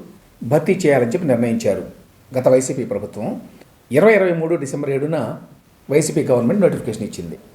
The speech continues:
నాలుగు లక్షల అరవై మూడు వేల మంది క్యాండిడేట్స్ అపియర్ అయ్యారట ప్రిలిమినరీ ఎగ్జామినేషన్‌కి. అందులో తొంభై రెండు వేల రెండు వందల యాభై మంది సెలెక్ట్ అయ్యారు.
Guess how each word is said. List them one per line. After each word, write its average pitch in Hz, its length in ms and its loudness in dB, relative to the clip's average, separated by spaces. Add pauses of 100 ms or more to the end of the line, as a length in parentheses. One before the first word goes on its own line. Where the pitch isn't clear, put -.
నాలుగు 127 360 2
లక్షల 139 340 0
అరవై 120 340 2
మూడు 110 240 -2
వేల 98 180 0
మంది 104 220 -2
క్యాండిడేట్స్ 170 420 0
అపియర్ 123 260 2
అయ్యారట 95 340 -2 (600)
ప్రిలిమినరీ 143 420 2
ఎగ్జామినేషన్‌కి. 107 800 -4 (500)
అందులో 202 280 4
తొంభై 165 360 2
రెండు 143 200 -2
వేల 135 480 0
రెండు 120 180 -4
వందల 117 180 -4
యాభై 107 260 -2
మంది 117 460 -2
సెలెక్ట్ 123 300 -2
అయ్యారు. 87 260 -2